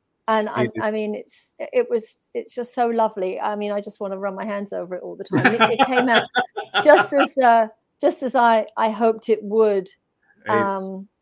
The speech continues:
Speaker 1: yeah,
Speaker 2: it's
Speaker 1: thank you very
Speaker 2: fantastic.
Speaker 1: much.
Speaker 2: Um, I know about this, but will you share your website with, uh, the audience?
Speaker 1: Sure. It's, uh,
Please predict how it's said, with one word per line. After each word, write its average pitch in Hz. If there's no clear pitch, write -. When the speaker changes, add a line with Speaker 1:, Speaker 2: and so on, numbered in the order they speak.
Speaker 1:
yeah, 214
Speaker 2:
it's 135
Speaker 1:
thank 302
you 262
very 233
Speaker 2:
fantastic. -
Speaker 1:
much. -
Speaker 2:
Um, 160
I 202
know 190
about 120
this, 123
but 131
will 160
you 170
share 156
your 143
website 131
with, 120
uh, 110
the 113
audience? 127
Speaker 1:
Sure. -
It's, 269
uh, 247